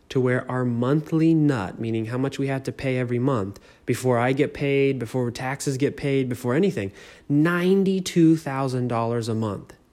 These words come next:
is how much it's costing us to run the No Pants Project. So look, I get it. Even, even though financially we're doing great and everything's fine and,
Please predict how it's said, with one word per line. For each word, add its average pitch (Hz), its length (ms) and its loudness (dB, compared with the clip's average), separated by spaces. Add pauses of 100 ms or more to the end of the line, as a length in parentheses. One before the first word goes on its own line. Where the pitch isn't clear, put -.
(180)
is 120 120 -4
how 120 120 -2
much 117 240 -4
it's - 100 -10
costing 110 480 -6
us 101 200 -8
to - 120 -10
run 107 240 -4
the 107 60 -4
No 117 140 -4
Pants 202 260 -2
Project. - 400 -10 (400)
So 185 140 4
look, - 260 4
I 214 120 0 (300)
get 147 220 4
it. 147 140 -6
Even, 214 560 0
even 202 260 4
though 156 380 4
financially 135 580 -2
we're 110 120 0
doing 104 260 -4
great 156 480 2
and 107 80 -2
everything's 104 340 -8
fine 151 560 0
and, 101 140 -4